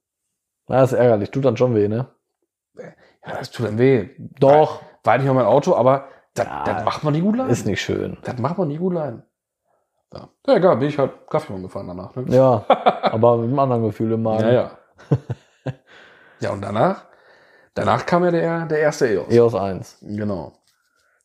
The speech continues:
Speaker 1: Den hast du wie lange gehabt?
Speaker 2: Sieben Wochen auf den Tag.
Speaker 1: Ja.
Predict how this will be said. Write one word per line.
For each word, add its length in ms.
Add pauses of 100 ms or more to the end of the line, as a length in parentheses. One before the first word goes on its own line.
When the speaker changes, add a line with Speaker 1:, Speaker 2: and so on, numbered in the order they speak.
Speaker 1:
Den 100
hast 140
du 80
wie 60
lange 240
gehabt? 340
Speaker 2:
Sieben 400
Wochen 240
auf 140
den 80
Tag. 180 (140)
Speaker 1:
Ja. 400